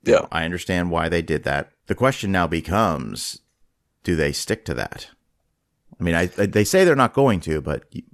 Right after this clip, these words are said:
Speaker 2: y-, there's
Speaker 1: I think
Speaker 2: gotta be
Speaker 1: they
Speaker 2: a,
Speaker 1: have to.
Speaker 2: they, they kinda have to, right? Because,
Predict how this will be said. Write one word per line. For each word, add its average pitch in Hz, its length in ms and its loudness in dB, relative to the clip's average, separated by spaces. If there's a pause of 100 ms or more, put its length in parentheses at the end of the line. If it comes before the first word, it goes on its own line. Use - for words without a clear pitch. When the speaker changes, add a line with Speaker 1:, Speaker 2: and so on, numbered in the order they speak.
Speaker 2:
y-, 92 180 -10 (120)
there's 113 140 0
Speaker 1:
I - 40 -2
think 247 200 2
Speaker 2:
gotta - 60 0
be 117 100 4
Speaker 1:
they 107 120 0
Speaker 2:
a, 110 80 6
Speaker 1:
have 226 140 -2
to. - 60 -20 (120)
Speaker 2:
they, - 160 -6
they - 140 -18
kinda - 160 -6
have 127 300 -2
to, 71 160 -8
right? 80 260 0
Because, 110 440 0